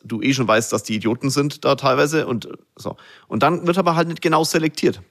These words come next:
Also natürlich kannst du jetzt über diese einzelnen Coaches rumphilosophieren, das war Rocket.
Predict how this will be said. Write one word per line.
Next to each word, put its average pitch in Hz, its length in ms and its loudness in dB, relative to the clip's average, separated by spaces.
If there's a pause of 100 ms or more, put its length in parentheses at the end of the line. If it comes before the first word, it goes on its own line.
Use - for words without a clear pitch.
(420)
Also 113 160 -10
natürlich 131 320 -2
kannst 123 240 -2
du 127 60 -2
jetzt 113 80 -4
über 113 140 2
diese 117 220 -2
einzelnen 123 320 0
Coaches 120 340 0
rumphilosophieren, 139 920 0
das 120 320 -4
war 107 160 2
Rocket. 127 400 -2